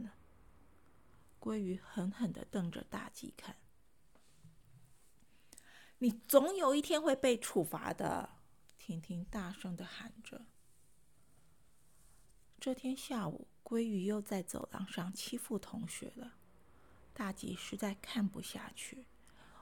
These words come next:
无奈自己人单势薄，又打不过他，只能眼睁睁地看着他大欺小，却一点法子也没有。婷婷这时凑了过来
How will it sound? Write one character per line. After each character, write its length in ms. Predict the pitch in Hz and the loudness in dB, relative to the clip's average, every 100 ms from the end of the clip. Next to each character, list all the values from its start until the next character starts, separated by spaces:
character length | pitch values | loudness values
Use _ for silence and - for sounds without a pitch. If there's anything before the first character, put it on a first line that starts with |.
| - - | -12 4
无 160 | 226 | 6
奈 180 | 247 254 | 6 4
自 200 | 254 233 | 2 -2
己 220 | 196 208 202 | 0 -2 2
人 220 | 180 202 | 2 2
单 200 | 226 240 | 2 0
势 240 | - - | 0 -4
薄， 300 | 214 175 180 | 0 0 0
又 180 | 233 240 | 0 -2
打 220 | - 170 | 0 -6
不 140 | - 165 | -4 -6
过 200 | 180 - | -4 -4
他， 380 | - - 196 - - - - - - | -2 0 -2 -6 -20 -20 -20 -20 -12
只 140 | - 202 | 0 4
能 240 | 196 214 | 6 4
眼 260 | 208 175 190 | 4 0 0
睁 220 | 220 214 | 2 2
睁 180 | 220 208 | 4 2
地 140 | 180 | 2
看 260 | - 220 196 | 0 0 2
着 120 | 175 | 0
他 200 | 190 185 | -2 -4
大 280 | - 208 170 | -2 -2 -2
欺 280 | - 190 | -4 -2
小， 320 | 180 - - - - - | -2 -2 -4 -6 -12 -8
却 220 | - 269 | 0 2
一 40 | 247 | 4
点 200 | 196 165 | 2 0
法 320 | - - 170 | -2 -2 -2
子 180 | - 180 | 0 0
也 140 | - | 0
没 240 | - - - | -2 -2 -2
有。 220 | - - - - - - - - - - - - - - - - - - - - - - - - - - - - - | -4 -8 -18 -20 -20 -20 -20 -20 -20 -20 -20 -20 -20 -20 -20 -20 -20 -20 -20 -20 -20 -20 -20 -20 -20 -20 -20 -20 -20
婷 180 | - 214 | -2 0
婷 200 | 208 208 | 4 2
这 180 | 220 254 | 4 2
时 200 | 233 185 - | 2 -4 -6
凑 320 | - 247 190 | -2 2 2
了 100 | 165 | 2
过 260 | - - - | -2 -6 -6
来 200 | - | -10